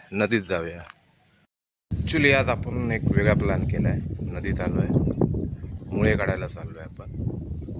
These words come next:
लॉकडाऊनमध्ये खूप काढले होते, गोणी गोणी भरून घेऊन येत, कारण लॉकडाऊनमध्ये मी गावीच.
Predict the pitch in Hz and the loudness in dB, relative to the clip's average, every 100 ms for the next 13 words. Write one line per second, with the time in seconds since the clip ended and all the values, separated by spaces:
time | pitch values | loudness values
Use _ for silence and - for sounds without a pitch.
0 | - - - - - - - - 98 98 | -8 -8 -6 -8 -8 -6 -6 -4 -2 -2
1 | 101 107 104 98 98 92 92 - 127 87 | 0 0 0 -2 -2 -2 -2 -2 -2 -2
2 | 85 - 165 90 - 95 92 - - - | -2 -4 -4 -4 -4 -4 -6 -6 -8 -8
3 | - - - - - - - - - - | -6 0 0 0 -12 -10 -8 -8 -8 -8
4 | - - 90 90 87 92 90 - - - | -10 -10 -8 -4 -4 -4 -4 -6 0 2
5 | - - - | 2 2 2